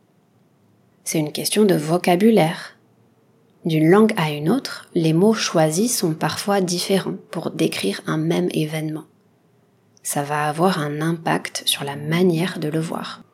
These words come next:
C'est une idée à laquelle je réfléchis beaucoup. Combien la langue influence la façon de penser l'histoire. Chaque langue est liée à une manière de voir le monde. Écrire l'histoire du monde,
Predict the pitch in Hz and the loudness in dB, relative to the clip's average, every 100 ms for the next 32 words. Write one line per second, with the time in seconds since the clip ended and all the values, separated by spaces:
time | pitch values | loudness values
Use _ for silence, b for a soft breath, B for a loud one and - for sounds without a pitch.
0 | _ _ _ _ _ _ _ _ _ _ | _ _ _ _ _ _ _ _ _ _
1 | - - 180 185 196 240 220 165 165 214 | -6 2 6 8 8 6 4 4 2 2
2 | 190 165 190 185 185 185 214 185 190 190 | 2 0 0 2 2 2 0 0 0 -2
3 | 156 - _ _ _ _ _ _ - 196 | -10 -12 _ _ _ _ _ _ 2 4
4 | 196 262 226 170 160 208 226 - - 208 | 4 4 4 4 4 2 2 -2 -2 2
5 | 226 - - 196 190 240 - - - 165 | 2 0 0 2 2 0 -2 -2 -2 -4
6 | 160 175 - 247 202 165 - 202 202 - | -2 -2 0 0 0 0 -4 -4 -2 0
7 | 214 196 - - - - - _ _ _ | 0 0 -4 -8 -12 -14 -18 _ _ _
8 | _ _ _ _ _ _ _ _ - 156 | _ _ _ _ _ _ _ _ -6 -4
9 | 143 160 160 214 214 156 147 147 165 196 | -4 -2 2 2 0 -4 -4 -4 0 0
10 | 156 156 156 170 185 214 214 156 147 160 | 0 -2 -2 2 2 2 0 -4 -4 -4
11 | 175 180 185 180 175 170 185 - _ _ | -2 0 2 2 0 -6 -12 -16 _ _
12 | _ _ _ _ _ _ _ _ - 196 | _ _ _ _ _ _ _ _ 2 4
13 | - 254 240 196 - 180 170 156 156 190 | 4 2 4 2 2 0 0 0 2 4
14 | 254 | 4